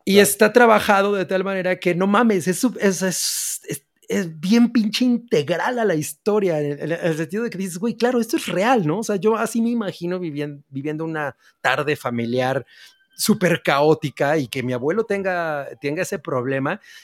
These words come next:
Speaker 1: y a, y a las cosas a las que se enfrenta ese abuelo, que son súper mundanas, pero al mismo tiempo dices, "No mames, <laughs> qué,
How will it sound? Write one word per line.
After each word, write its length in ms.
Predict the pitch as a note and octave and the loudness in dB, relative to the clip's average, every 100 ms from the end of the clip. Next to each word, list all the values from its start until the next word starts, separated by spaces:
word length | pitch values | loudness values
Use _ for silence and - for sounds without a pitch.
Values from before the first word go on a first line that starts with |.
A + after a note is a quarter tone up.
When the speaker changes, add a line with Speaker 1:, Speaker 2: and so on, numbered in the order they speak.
| - | -4
Speaker 1:
y 80 | |
a, 140 | C#3 - | -2 -2
y 140 | - C#3 | -4 -2
a 40 | |
las 160 | C#3+ - | -2 -4
cosas 240 | F3 G#3 | -4 -4
a 40 | E3+ | -4
las 140 | C3+ | -6
que 80 | - | -8
se 120 | - | -6
enfrenta 460 | A#2+ A#2 C3+ D3+ E3 | -4 0 0 0 -2
ese 220 | D#3 D#3 | -2 -2
abuelo, 520 | C#3 C#3 C#3+ D#3 D#3 | -2 -2 0 0 0
que 120 | - C3+ | -4 -8
son 220 | D#3+ D3+ | -6 -2
súper 340 | A#3 - E3 | -2 0 -2
mundanas, 640 | D3+ D3 C#3+ D3+ D#3 E3+ F#3 | 0 0 0 0 0 -2 -2
pero 140 | D3+ | -2
al 80 | C#3 | -2
mismo 220 | E3 E3 | -4 -8
tiempo 260 | G3+ E3+ F3+ | -8 -8 -6
dices, 340 | E3+ - D3+ - - - - | -8 -8 -12 -12 -18 -16 -4
"No 120 | G#3 | -2
mames, 420 | B2+ C#3+ C#3+ - | -2 -2 -4 -4
<laughs> 380 | - - - _ | -2 -2 -2 _
qué, 200 | - | -20